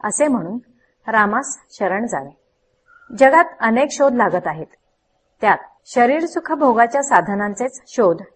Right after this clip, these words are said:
जास्त आहेत, परंतु खऱ्या सुखाचा शोध, शाश्वत समाधानाचा शोध एक साधू संतच करू शकतात. त्यांनी समाधानाची म्हणून जी काही साधने सांगितली आहेत, त्यांचा अवलंब केला तर आपल्याला खात्रीने समाधान मिळेल.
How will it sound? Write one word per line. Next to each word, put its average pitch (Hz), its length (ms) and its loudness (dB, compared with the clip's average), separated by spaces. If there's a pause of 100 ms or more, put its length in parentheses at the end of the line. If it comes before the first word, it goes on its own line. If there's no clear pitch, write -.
जास्त 185 360 -2
आहेत, 190 260 -2 (880)
परंतु 339 380 2
खऱ्या 240 260 4
सुखाचा 277 460 -4
शोध, 196 260 0 (260)
शाश्वत 240 460 0
समाधानाचा 240 800 -2
शोध 170 260 -2 (280)
एक 247 200 -2
साधू 175 300 -2
संतच 214 420 -8
करू 170 160 -4
शकतात. - 360 -16 (960)
त्यांनी 277 280 2
समाधानाची 262 720 0
म्हणून 277 300 -2
जी 233 160 -4
काही 294 220 -2
साधने 233 400 0
सांगितली 180 380 -6
आहेत, 214 260 -2 (640)
त्यांचा 214 380 4
अवलंब 202 380 2
केला 202 360 0 (520)
तर 330 160 4
आपल्याला 196 540 0
खात्रीने 220 500 -4
समाधान 180 480 -6
मिळेल. 151 240 -8